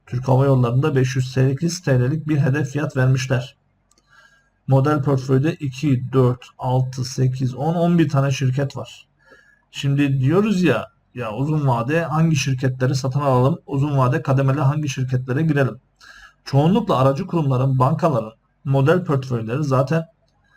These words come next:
birbirleriyle o kadar çok yarışıyorlar ki arkadaşlar. Bunlar arasından iki tanesini, üç tanesini seçmek yeterli olacaktır. Yani şu şirketleri zaten araştıran o kadar çok ekonomist var ki,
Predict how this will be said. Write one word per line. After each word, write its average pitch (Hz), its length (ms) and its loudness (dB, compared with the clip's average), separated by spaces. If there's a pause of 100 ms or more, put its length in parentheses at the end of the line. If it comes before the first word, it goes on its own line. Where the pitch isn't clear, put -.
(960)
birbirleriyle 202 520 4
o 202 100 2
kadar 202 200 0
çok 202 220 -2
yarışıyorlar 196 500 0
ki 135 80 0
arkadaşlar. 131 680 -4 (160)
Bunlar 165 280 2
arasından 151 400 0
iki 156 160 -6
tanesini, 143 380 2
üç 165 140 -4
tanesini 135 360 -2
seçmek 135 400 -2
yeterli 131 360 0
olacaktır. 127 640 -2 (880)
Yani 131 400 2 (420)
şu - 680 -2
şirketleri 160 600 0
zaten 165 300 0
araştıran 139 500 -2
o 160 80 0
kadar 165 200 0
çok 160 200 -4 (120)
ekonomist 156 520 -2
var 202 180 -2
ki, - 240 -10